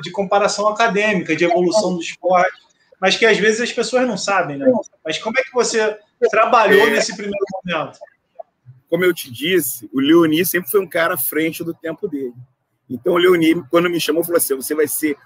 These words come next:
Speaker 2: o pre-, preparador de goleiros e o preparador físico da equipe." Então, eu, eu e Leoni sentávamos, fazia a preparação física no começo. O auxiliar, eu não era o auxiliar técnico. Leoni era o técnico e o auxiliar técnico era o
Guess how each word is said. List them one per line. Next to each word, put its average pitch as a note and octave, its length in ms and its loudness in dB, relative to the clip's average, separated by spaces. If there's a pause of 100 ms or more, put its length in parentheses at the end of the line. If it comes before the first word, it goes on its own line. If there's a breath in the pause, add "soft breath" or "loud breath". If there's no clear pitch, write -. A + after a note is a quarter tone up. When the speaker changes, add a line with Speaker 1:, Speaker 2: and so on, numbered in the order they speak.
(180)
Speaker 2:
o C3+ 140 -8 (160)
pre-, D#3+ 160 -2 (300)
preparador E3+ 640 4
de G#3+ 120 -10
goleiros F#3+ 640 4
e A3+ 40 -6
o G#3+ 40 -12
preparador G3+ 460 0
físico - 380 -10
da G#3+ 120 0
equipe." F3 360 -6 (800)
Então, G3 360 0
eu, F#3+ 240 2 (360)
eu G3 160 6
e B3 40 0
Leoni G3 520 2
sentávamos, F3+ 580 0
fazia E3+ 240 0
a F3 40 -2
preparação E3 460 -4
física D#3+ 380 -10
no E3 60 -10
começo. E3 440 -8
O F3 140 2
auxiliar, F3 440 -2
eu F3+ 120 2
não G#3 220 2
era G#3+ 260 4
o G3+ 80 -4
auxiliar G3 420 -2
técnico. D3 320 -4 (360)
Leoni E3 260 2
era D#3+ 120 4
o - 40 -10
técnico E3 720 -2 (420)
e F3 100 -4
o F3 300 2
auxiliar E3+ 480 0
técnico E3+ 640 -4
era E3+ 120 0
o - 60 -8